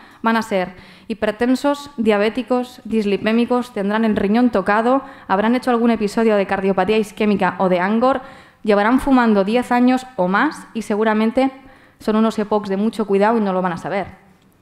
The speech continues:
Duérmelo, ¿vale? Entonces, tenéis que tener en cuenta que tenéis que dominar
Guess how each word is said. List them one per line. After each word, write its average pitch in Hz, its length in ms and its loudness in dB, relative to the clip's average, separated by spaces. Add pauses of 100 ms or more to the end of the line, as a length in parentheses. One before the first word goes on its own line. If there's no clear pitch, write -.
(360)
Duérmelo, 185 440 0 (800)
¿vale? 180 340 -2 (480)
Entonces, 220 400 -4
tenéis 214 320 -2
que 269 100 -4
tener 247 200 0
en 226 160 0
cuenta 269 580 0
que 233 100 -2
tenéis 220 340 0
que 254 120 0
dominar 233 480 2